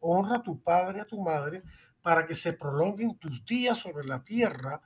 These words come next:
que el Señor tu Dios te va a dar". Éxodo veinte doce. Y luego cita a Lucas dos cincuenta y uno, el episodio de Jesús perdido y hallado en el templo cuando regresa con sus padres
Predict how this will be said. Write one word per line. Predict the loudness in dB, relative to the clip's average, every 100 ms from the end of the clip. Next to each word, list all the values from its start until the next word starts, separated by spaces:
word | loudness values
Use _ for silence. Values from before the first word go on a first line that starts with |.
| -20 -20 _
que | 2
el | 2
Señor | 2 -4 -2 0 0 -2
tu | -4
Dios | -2 0 0 -4 -12 -20 _ _
te | -4 2
va | 6 6 6
a | -2 2
dar". | 8 10 8 2 _ _
Éxodo | -4 -4 -6 -6 -8
veinte | -4 -6 -6 -6
doce. | 2 2 2 -6 -10 _ _ _ _ _ _
Y | -10 -4
luego | 2 2 2 0 -4 -14 _ _ _
cita | -6 -2 -2 2 2
a | 4 0
Lucas | 0 -2 0 -2 0
dos | -2 -2
cincuenta | -8 -8 -6 -6 -8 -8
y | -4
uno, | -2 0
el | -2
episodio | -6 -10 -8 -6 -4 -4
de | -6
Jesús | -10 -8 -6 -6 -12 -20 _ _
perdido | -2 -2 -2 -4 -2 -2
y | -4
hallado | -2 0 0
en | -2
el | -8 -10
templo | -2 -2 -2 -6
cuando | -6 -8
regresa | -8 -8 -8 -6 -8
con | -8 -14
sus | -14 -8
padres | -4 -2 -4 -10